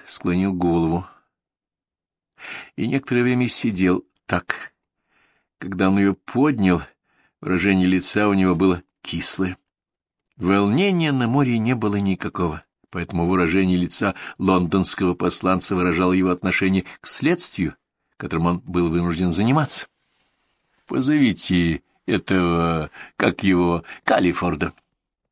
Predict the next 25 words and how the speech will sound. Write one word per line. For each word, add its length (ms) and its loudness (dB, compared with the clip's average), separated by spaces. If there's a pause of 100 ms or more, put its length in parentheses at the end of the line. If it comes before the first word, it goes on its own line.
(140)
Штурман 540 -2
удалился 720 0
в 60 -16
сопровождении 600 0
двух 220 -4
мушкетеров 680 -2 (340)
в 60 -10
ярко-красных 640 -4
кафтанах. 520 -6 (1200)
Два 220 2
других 440 2
человека 720 0
в 60 -12
таких 380 -4
же 120 2
мундирах 600 0 (300)
вели 300 2
старшего 540 0
помощника. 600 0 (300)
Он 140 0
церемонно 500 2
поклонился 640 0 (220)
и, 60 -8
не 100 0
удержавшись, 1040 0